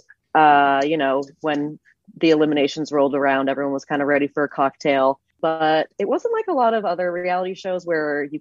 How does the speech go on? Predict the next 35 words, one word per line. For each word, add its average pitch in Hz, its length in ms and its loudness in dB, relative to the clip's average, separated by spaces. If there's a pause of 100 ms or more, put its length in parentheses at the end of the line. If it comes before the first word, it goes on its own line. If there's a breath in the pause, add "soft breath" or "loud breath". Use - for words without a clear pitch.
can 151 140 -6
tell 135 320 2
that, - 160 0
like, 131 240 2
alcohol 131 340 0
is 127 120 -6
very, 127 240 0
like, 123 260 -6 (100)
heavily 127 460 0
involved 127 500 2
'cause - 140 -10
they 131 160 4
want 123 180 -2
the 135 60 -6
drama, 123 720 -4 (500 loud breath)
they 131 120 6
want 123 260 4
the 151 80 2
yelling 127 560 6
and 127 160 -2
the 123 60 -2
screaming, 131 600 -2
but 131 380 -2
they 151 480 -2 (340)
weren't 214 420 -4
really 214 180 2
wanting 185 300 0
that 226 340 -8
from 254 160 -8
us. 294 220 -6
So 175 680 2 (440 loud breath)
we 247 120 2
kept - 280 -2
it - 120 0
pretty 139 440 -2